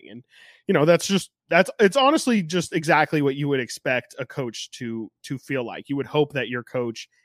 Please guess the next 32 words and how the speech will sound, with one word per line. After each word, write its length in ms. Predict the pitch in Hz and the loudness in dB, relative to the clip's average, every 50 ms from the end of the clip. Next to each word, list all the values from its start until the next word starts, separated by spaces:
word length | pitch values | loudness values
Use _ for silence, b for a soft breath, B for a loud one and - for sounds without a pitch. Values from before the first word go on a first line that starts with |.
| _ _ - | _ _ -2
isn't 380 | 160 151 131 131 131 127 - - | 0 0 0 -2 -4 -8 -8 -8
satisfied 640 | - - 127 120 120 120 - - - 117 113 113 | -4 -2 -2 -2 -2 -4 -8 -8 -8 -6 -6 -6
with 160 | 110 117 117 113 | -6 -8 -10 -10
just 260 | - 120 110 - - | -10 -12 -12 -12 -12
getting 360 | 120 110 110 107 107 107 - - | -10 -10 -10 -10 -10 -12 -14 -16
victories. 640 | 123 123 127 113 - _ 117 107 107 104 104 101 - | -12 -10 -10 -10 -10 _ -14 -12 -12 -10 -12 -12 -12
He 220 | - - 120 117 | -10 -8 -6 -4
is 320 | 113 113 110 110 110 - - _ _ _ _ _ _ | -4 -4 -6 -8 -10 -14 -18 _ _ _ _ _ _
really, 300 | 147 147 151 151 139 135 | 0 2 2 4 4 2
really 260 | 131 131 139 139 131 | 2 2 2 2 2
concerned 420 | 123 - 131 120 - - 127 120 117 | 0 -4 -8 -8 -6 -6 -6 -6 -6
with 120 | 113 - | -8 -10
the 60 | 123 | -10
process. 520 | 110 - 123 113 113 110 - - - - - | -8 -6 -6 -6 -6 -8 -10 -14 -16 -14 -12
And 100 | 120 113 | -10 -10
it's, 300 | 113 107 - - - - _ | -10 -10 -12 -16 -20 -18 _
you 80 | 135 120 | -12 -12
know, 140 | 117 117 | -12 -10
that, 240 | 117 120 120 117 110 b b b b - | -8 -8 -8 -8 -8 b b b b 2
that 140 | 160 156 | 2 4
is 100 | 160 147 | 4 2
Mike 220 | 147 147 143 143 135 | 2 2 2 2 2
Brown 240 | 143 143 135 131 127 | 0 0 0 0 -2
to 160 | - - 131 120 | -4 -6 -8 -8
a 40 | |
T, 420 | 117 - - - 127 113 104 98 - 110 | -8 -8 -8 -6 -6 -6 -8 -10 -10 -12
is 160 | 117 117 117 | -12 -12 -10
being 340 | - 123 120 117 117 113 b b b b b | -8 -8 -8 -8 -8 -12 b b b b b
incredibly, 800 | - 139 135 - - 151 143 139 135 131 135 127 120 117 117 117 _ _ _ _ _ _ _ _ | -10 -10 -10 -6 -2 0 0 0 0 -2 -4 -4 -4 -6 -8 -12 _ _ _ _ _ _ _ _
uh, 180 | - 120 113 110 - - - | -8 -6 -6 -6 -8 -4 -2
focused 580 | 139 131 123 - - 120 113 110 - - - - - | -2 -2 -2 -2 -6 -8 -8 -8 -10 -14 -16 -14 -10
on 460 | 131 123 117 113 117 113 113 113 | -8 -8 -6 -6 -6 -6 -8 -10